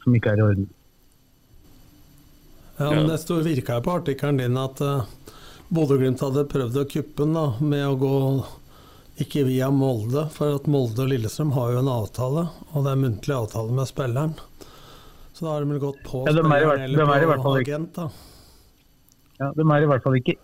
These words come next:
Speaker 1: enige med Molde, så vidt jeg vet. Eh, så de har jo prøvd å overtale spilleren uten å være enige med Molde, men de kan jo sånn rent teoretisk sett, uten at jeg har peiling på det, har fått tillatelse av Molde til å snakke med dem, da. Det kan de jo.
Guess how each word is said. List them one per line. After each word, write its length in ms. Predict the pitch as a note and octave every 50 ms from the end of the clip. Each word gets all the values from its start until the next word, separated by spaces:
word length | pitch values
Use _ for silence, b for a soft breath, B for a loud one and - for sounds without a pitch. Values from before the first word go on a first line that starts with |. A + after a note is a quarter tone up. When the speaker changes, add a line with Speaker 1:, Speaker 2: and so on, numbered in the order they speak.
| -
Speaker 1:
enige 600 | - D3+ C#3+ C3 A#2+ A2+ G2+ F#2+ G2+ A2 A2 A2 A2+
med 380 | A#2 A#2 A#2+ A#2+ A#2+ A#2+ A#2+ B2
Molde, 520 | B2 A#2+ A#2 A2+ A2 G#2+ G#2 A#2 B2+ E3 E3 D#3
så 140 | - D3+ C#3+ C#3 C3+ C3+ C3 C3 C3 C3
vidt 220 | B2+ B2+ B2 - -
jeg 140 | B2+ B2 B2
vet. 220 | C3 C#3+ D3+ - _ _ _ -
Eh, 600 | D3 C#3+ C#3+ C#3+ C#3 C#3 C3+ C3+ C3 C3 B2+ B2 B2 A#2+ A#2 A2+
så 100 | C3 B2
de 60 | B2+ C3
har 100 | B2+ C3+ D3
jo 80 | E3+ - -
prøvd 320 | A#2+ A2+ A2 A2+ A2+ -
å 60 | B2 B2+ B2+ B2 A#2+ A#2 G#2+ A2+ - B2+ A#2+
overtale 480 | A2 G2 F#2+ G2 - G2+ G2+ G#2 G#2+ A2 -
spilleren 480 | - - A#2 G#2+ G#2 G2+ G#2 A2+ A#2+ A#2 A2+ A2+ A2+ -
uten 320 | A#2 A2 G#2 - - A2
å 60 | G#2+
være 160 | A2 B2 A#2+ - C#3+
enige 280 | C3 A#2 G#2 F#2 F#2+
med 160 | G2+ G2+ G2+
Molde, 280 | G#2 G#2 G2+ G#2+ A#2 D3
men 120 | C#3+ C#3
de 80 | C#3 C#3 C3+ -
kan 240 | B2 A2+ A2 A#2
jo 80 | C3+ D3 C3+
sånn 180 | C#3 B2 B2 A#2 - - - b b b b -
rent 400 | C3+ A#2+ A#2 A#2 A2+ A2+ A2 -
teoretisk 640 | - C3 B2 A#2+ A#2+ A#2 G#2 G2+ - - A#2 - - -
sett, 160 | - C#3 C3
uten 240 | - C#3 A#2+ - B2
at 80 | B2 B2
jeg 160 | A#2+ A#2 A#2+
har 120 | A#2+ A#2+ A#2+
peiling 320 | - B2+ A2+ A2 A2+ G#2+ G#2
på 80 | - A2+
det, 100 | A2+ A2
har 80 | A2 A2
fått 220 | - A#2+ G#2 - -
tillatelse 800 | - B2+ A2+ G#2+ G#2 A2 G#2 - A2+ A2+ G#2 - - B2 A#2 G2+ - _ _ _ _ -
av 140 | A#2+ A2+ A2+
Molde 400 | A#2+ A#2+ A#2+ G#2+ F#2 F#2 G2+ A2
til 160 | - - F#2+ G2
å 120 | A2 G#2
snakke 260 | - A2+ G2 - - G#2
med 140 | C#3+ D#3
dem, 60 | D3+ B2+
da. 20 | - -
Det 120 | C#3+ D3 -
kan 120 | A2+ G2+ G2
de 40 | G#2 G2
jo. 120 | F#2 F2